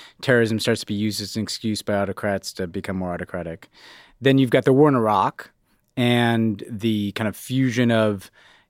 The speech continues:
U S, you know, imperial militarist foreign policy under the guise of democracy promotion, whi-, which I think was not great for the,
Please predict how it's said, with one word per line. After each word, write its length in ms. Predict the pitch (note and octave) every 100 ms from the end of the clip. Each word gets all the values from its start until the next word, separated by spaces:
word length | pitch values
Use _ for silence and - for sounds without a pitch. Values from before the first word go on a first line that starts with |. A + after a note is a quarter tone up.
| _
U 240 | A#2+ B2+ B2+
S, 360 | A#2 - - - B2 -
you 120 | A2
know, 80 | G#2
imperial 680 | A#2 A2 D3+ C3+ B2+ A#2+ - -
militarist 720 | - A#2+ A#2 A2+ B2+ A2+ -
foreign 280 | - A#2 A2
policy 640 | A2 A2 G#2+ - G#2 G2+ - - - _ _ _ _
under 200 | C3+ C3
the 100 | A2+
guise 400 | G#2+ G2+ G2+ A#2
of 160 | C3+ B2+ - _ _ _ _ _
democracy 560 | - B2 B2 - D3 E3+
promotion, 500 | - D#3+ D#3 - E3+
whi-, 140 | C#3 B2
which 160 | A#2+ B2
I 100 | A#2
think 260 | A2+ -
was 200 | G#2+ F#2+ -
not 260 | A#2+ A2 F#2
great 220 | A2 G#2
for 280 | - G#2 G2 -
the, 200 | G#2 G2